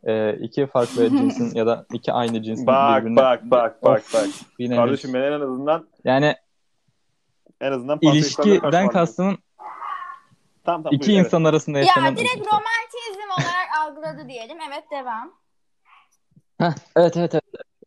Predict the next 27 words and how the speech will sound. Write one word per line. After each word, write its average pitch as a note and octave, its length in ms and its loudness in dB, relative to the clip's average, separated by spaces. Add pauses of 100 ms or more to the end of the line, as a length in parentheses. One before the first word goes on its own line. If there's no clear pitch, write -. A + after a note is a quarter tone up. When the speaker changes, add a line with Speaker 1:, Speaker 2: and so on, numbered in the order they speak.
(140)
Speaker 1:
Öyle E3 160 4
algıladığı C#3 440 4
için F#3+ 200 -2
benim A#2 120 -4
kafamda A2+ 380 -2
karıştı. B2 380 -2 (160)
Şöyle F#3+ 260 2
ki... G3+ 180 -10 (480)
Yani C3+ 260 0 (180)
ister - 320 -4
istemez D#3+ 380 -2
bence D#3 380 0 (100)
hepimizin C3+ 420 -4
hayatında A#2+ 720 -4 (220)
böyle A2 220 -6
bir A#2+ 120 -6
ilişki G#2+ 540 -8
vardır. A2 320 -6 (100)
Hani G#2 200 -4 (280)
hatta A2 460 -2 (480)
çok A#2 280 -6
yakın B2 280 -2
bir - 160 -2
arkadaşımız A2+ 580 -4
da A#2 40 -4
olabilir. A2 380 -4
Hani A2+ 320 -6